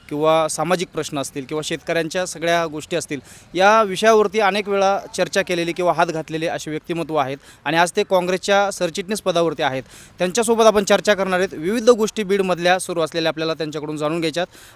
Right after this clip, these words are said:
अ, दादासाहेब, सर्वात प्रथम तुम्हाला महाराष्ट्र प्राईम परिवाराकडून खूप खूप शुभेच्छा आहेत. अ,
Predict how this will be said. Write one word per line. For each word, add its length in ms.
अ, 320
दादासाहेब, 340
सर्वात 260
प्रथम 380
तुम्हाला 220
महाराष्ट्र 380
प्राईम 180
परिवाराकडून 600
खूप 160
खूप 180
शुभेच्छा 320
आहेत. 100
अ, 320